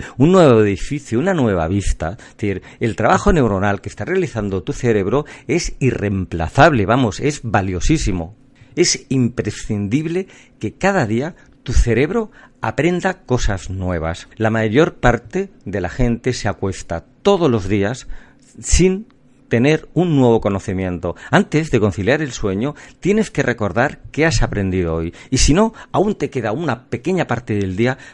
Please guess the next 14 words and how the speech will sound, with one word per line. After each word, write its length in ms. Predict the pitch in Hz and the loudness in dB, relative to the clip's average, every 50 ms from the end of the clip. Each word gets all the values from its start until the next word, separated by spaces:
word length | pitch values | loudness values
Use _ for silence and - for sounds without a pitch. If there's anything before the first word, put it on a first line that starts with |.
| - _ | -12 _
para 180 | - 107 101 92 | -2 0 0 0
hacerlo. 520 | 90 - - 107 95 82 - 87 85 85 - | -2 -4 -4 -4 -4 -4 -4 -6 -6 -6 -2
El 380 | - 113 110 110 107 110 110 107 - - | 0 0 0 2 0 -2 -2 -4 0 4
precisamente 600 | - - 107 - 165 185 185 226 196 151 - 139 | 4 4 4 4 0 0 0 0 0 -2 0 0
incorporar 720 | 135 127 117 - 110 107 104 - - 98 104 117 120 107 - - - - - | 0 0 0 0 -2 -4 -4 -2 -2 0 2 0 0 -2 -4 -16 -18 -10 -6
cuantos 380 | 110 107 107 90 - 104 92 | -4 -4 -4 -4 -4 -6 -6
mayores 760 | 90 95 92 107 143 170 180 - - - 107 101 92 87 - | -4 -4 -2 0 0 0 -2 -4 -6 -6 -4 -4 -4 -6 -8
conocimientos, 920 | - - 95 95 90 - 101 95 104 113 117 107 90 - 95 98 120 - - - - - - _ _ _ - | -6 -6 -4 -2 -2 -2 -2 -2 0 0 0 0 -2 -4 -6 -6 -6 -8 -14 -20 -20 -20 -20 _ _ _ -2
eso 400 | 143 165 156 - - 110 110 - | -2 0 0 0 0 0 -2 -2
es 160 | 131 135 123 | -2 -2 -4
lo 80 | 180 | -4
que 100 | - 160 | -4 -4
te 100 | 123 123 | -2 -2
sirve 480 | 107 - - 127 117 107 82 90 95 - | 0 0 0 0 0 0 0 -2 -4 -6